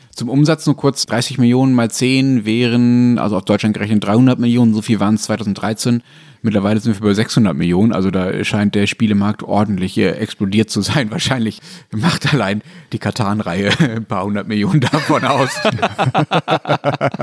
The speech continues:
Aber, ähm, lass uns doch mal über Kartenspiele reden, denn das scheint ja die Form zu sein, wo es dann doch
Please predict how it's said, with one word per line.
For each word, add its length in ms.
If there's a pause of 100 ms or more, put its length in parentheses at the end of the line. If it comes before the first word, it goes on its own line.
(2000)
Aber, 300
ähm, 240
lass 160
uns 100
doch 80
mal 120
über 120
Kartenspiele 760
reden, 160
denn 120
das 180
scheint 260
ja 80
die 140
Form 280
zu 100
sein, 260
wo 100
es 80
dann 260
doch 280